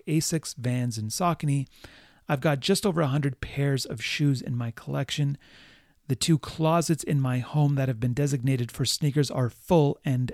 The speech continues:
the shelving units in our storage room that have been designated for the boxes of the sneakers on display are also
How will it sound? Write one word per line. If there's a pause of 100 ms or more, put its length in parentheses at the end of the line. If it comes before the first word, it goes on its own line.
(240)
the
shelving
units
in
our
storage
room (460)
that
have
been
designated
for
the
boxes (120)
of
the
sneakers
on
display
are
also